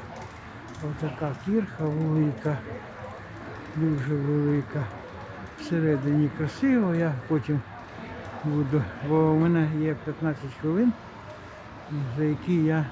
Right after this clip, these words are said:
повинен зійти наверх до замку. Е, отак от. Це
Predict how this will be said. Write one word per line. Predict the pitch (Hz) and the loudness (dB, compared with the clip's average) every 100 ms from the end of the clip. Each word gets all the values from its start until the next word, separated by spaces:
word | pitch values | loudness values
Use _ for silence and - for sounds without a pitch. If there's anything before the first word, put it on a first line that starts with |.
| - - - | -8 -14 -6
повинен | 139 147 160 156 139 - - - - - - 139 | -2 2 4 2 0 -6 -8 -8 -8 -10 -10 -2
зійти | 151 156 - 180 165 110 - | 2 2 4 6 6 4 2
наверх | 151 143 156 190 196 - - - - - - - - - - - 139 127 | 2 2 4 2 0 -8 -14 -16 -16 -16 -14 -12 -12 -12 -12 -10 -6 0
до | 156 156 156 139 117 | 2 4 2 0 -2
замку. | 143 156 147 139 151 107 - - - - - - - - - - - 208 139 | 0 2 2 2 0 -4 -6 -16 -14 -10 -10 -12 -14 -16 -16 -14 -12 -10 -4
Е, | 147 143 107 - - - - - 196 202 208 208 - - - - - | -2 0 -2 -6 -14 -16 -16 -14 -12 -12 -12 -12 -14 -14 -16 -16 -8
отак | 156 147 185 127 120 - 131 | -8 -4 -4 -2 -4 -6 -6
от. | - - - - - 160 - - - - - 151 - - - - - - - - - - - - - - - - - - - - - - - - - 127 - | -4 -6 -10 -14 -14 -16 -16 -14 -12 -12 -12 -14 -14 -16 -16 -14 -14 -12 -14 -14 -14 -12 -12 -12 -14 -20 -20 -20 -20 -20 -18 -18 -16 -16 -14 -14 -12 -6 2
Це | 165 | 4